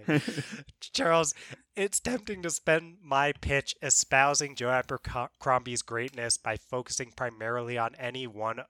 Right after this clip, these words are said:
Speaker 2: of these above-mentioned areas, but I'm choosing not to. And that's because I know that you already know all of these things, and I would
Speaker 1: Mm-hmm.
Speaker 2: think any of our longtime <laughs> listeners probably have heard me talk about all of those things already.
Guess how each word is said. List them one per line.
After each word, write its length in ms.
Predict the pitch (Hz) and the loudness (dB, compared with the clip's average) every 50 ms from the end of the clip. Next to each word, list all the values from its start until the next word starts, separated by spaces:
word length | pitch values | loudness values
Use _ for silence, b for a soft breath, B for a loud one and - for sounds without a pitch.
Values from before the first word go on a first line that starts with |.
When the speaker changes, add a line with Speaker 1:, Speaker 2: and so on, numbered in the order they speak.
| _ - | _ -6
Speaker 2:
of 320 | 113 110 107 107 107 - _ - | -4 -4 -4 -4 -6 -8 _ -12
these 280 | 113 110 110 104 - - - | -10 -4 -2 -2 -2 -2 -4
above-mentioned 1120 | 117 104 _ _ - 104 104 107 98 - 104 101 95 98 98 - - - 107 101 101 - - _ _ _ _ - | -12 -14 _ _ -6 -4 -4 -4 -6 -10 -16 -16 -14 -14 -12 -10 -12 -12 -12 -14 -18 -20 -20 _ _ _ _ -6
areas, 640 | 123 113 110 110 110 104 104 104 - - - - - B B B B B B B B B B B B | -4 -2 -2 -2 -4 -6 -10 -12 -8 -6 -6 -6 -6 B B B B B B B B B B B B
but 100 | - 139 | 0 2
I'm 100 | 147 156 | 2 2
choosing 400 | - - - 175 175 160 165 147 | 2 0 0 2 2 2 0 0
not 300 | 127 120 110 101 101 _ - | 0 -2 -2 -2 -4 _ -12
to. 100 | - 135 127 - _ _ - - - _ b b b b b b b | -14 -14 -16 -20 _ _ -20 -20 -20 _ b b b b b b b
And 140 | - 131 - | -8 -6 -2
that's 220 | 147 160 160 - - | -2 -2 -2 -4 -6
because 580 | - 185 - 160 156 147 147 151 143 139 - - - | -10 -8 -4 0 2 2 4 4 6 4 4 4 2
I 180 | 139 131 139 147 | 0 0 2 0
know 340 | 151 147 156 165 180 180 170 | -2 -2 -2 -2 -2 -2 0
that 280 | 165 156 147 156 151 | 0 0 0 0 -2
you 360 | 139 135 135 135 135 135 139 - | -6 -4 -2 0 0 -2 -4 -4
already 480 | 151 127 123 131 139 135 135 135 123 113 | -2 0 0 0 2 0 0 0 -2 -6
know 580 | 107 104 101 104 107 107 107 107 107 117 - _ _ | -8 -10 -6 -4 -2 -2 -2 -2 -2 -4 -8 _ _
all 320 | - 123 110 110 113 120 120 | -2 0 2 2 2 0 -2
of 100 | 107 - | -4 -6
these 280 | - 113 113 110 - - | -10 -6 0 2 2 2
things, 520 | - - 120 104 98 92 92 - - - | 2 0 -8 -6 -8 -10 -8 -4 -4 -2
and 160 | - 135 123 117 | -2 -2 -2 -2
I 80 | 117 | -2
would 80 | 117 113 | -2 -2
Speaker 1:
Mm-hmm. 40 | 104 | -2
Speaker 2:
think 200 | 131 131 - 131 | -2 -2 -2 -2
any 180 | 127 127 135 | -2 -2 -2
of 100 | 131 120 | -2 -2
our 100 | 127 120 | -2 -2
longtime 440 | 117 113 113 113 117 - 117 113 110 | -2 -2 -2 -4 -4 -4 -6 -6 -6
<laughs> 40 | 117 | -6
listeners 640 | 127 127 127 - 135 131 139 127 120 143 123 - - | -6 -4 -2 -2 0 0 0 0 0 2 4 4 4
probably 600 | - _ - 143 123 123 135 131 131 120 135 131 | 2 _ -2 0 2 2 0 -2 -4 -4 -4 -4
have 80 | 127 - | -4 -2
heard 220 | 131 131 131 131 135 | -2 -4 -4 -4 -8
me 80 | 139 | -10
talk 340 | - - 147 143 170 180 - | -8 -4 0 0 0 0 -2
about 280 | - 107 98 98 104 104 | -4 -8 -8 -6 -6 -6
all 120 | 104 107 | -8 -8
of 60 | 104 | -8
those 220 | - 117 113 107 - | -8 -6 -4 -4 -4
things 260 | - 131 123 123 - | -4 -6 -8 -6 -4
already. 460 | 127 123 127 135 143 147 107 92 92 | -4 -2 0 0 0 -2 -2 -6 -12